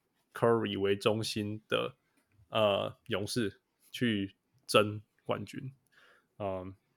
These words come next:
现在讲还很早啦，不过我们必须要 move on。有没有最后跟，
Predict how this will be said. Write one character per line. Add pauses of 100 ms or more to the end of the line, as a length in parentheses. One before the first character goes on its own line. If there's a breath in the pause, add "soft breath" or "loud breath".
(300)
现
在
讲
还
很
早
啦，
不
过 (1080)
我
们
必
须
要
move
on。
有
没
有
最
后
跟，